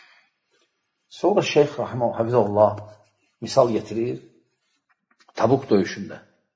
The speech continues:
Deməli, bunlar səfərə çıxırlar, orada bir məclis olur, başlayırlar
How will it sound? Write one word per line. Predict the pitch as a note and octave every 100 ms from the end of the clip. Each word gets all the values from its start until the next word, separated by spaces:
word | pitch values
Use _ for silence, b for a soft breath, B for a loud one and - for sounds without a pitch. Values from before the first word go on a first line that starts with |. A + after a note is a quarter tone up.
| _ _ _ _ _ _ _ _ _ _ _ _ _ _ -
Deməli, | A2+ A#2
bunlar | B2+ B2+
səfərə | - - G2 A#2+
çıxırlar, | A#2 - G#2 G#2+ A#2+ - - - _ _ _ _ _ _ _ _ _ _ _ _ _ -
orada | B2 C#3
bir | C#3
məclis | A#2+ A2+ A#2 A#2 A2
olur, | A#2 C3 - - _ _ _ _ _ _ _ _ _ -
başlayırlar | A#2 - D#3 D3+ D#3